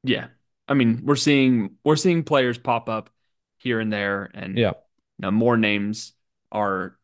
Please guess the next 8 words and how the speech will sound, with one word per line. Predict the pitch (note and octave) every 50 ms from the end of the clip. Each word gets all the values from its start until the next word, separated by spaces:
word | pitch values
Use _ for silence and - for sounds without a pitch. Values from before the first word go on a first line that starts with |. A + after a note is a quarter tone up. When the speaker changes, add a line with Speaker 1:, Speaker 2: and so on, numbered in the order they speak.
| _ _
Speaker 1:
in | B2 B2+ A#2 F#2
the | F#2 - _ _ _ _ _ _ _ _ _ _ _ _ _ _ _ _ _ _ _ -
top | B2 G#2 F2+ - -
ten | - B2+ A#2+ A2+ G#2 G#2 G#2 G#2 G2+
than | - G2+ G2
ever | G2+ G#2 G2
before | F#2 G#2 G#2 - - A#2 G#2 G2+ F#2+ F#2 G#2+ - _ _ _ _ _ _
Speaker 2:
Mm-hmm. | - B2+ A#2 A#2 A2+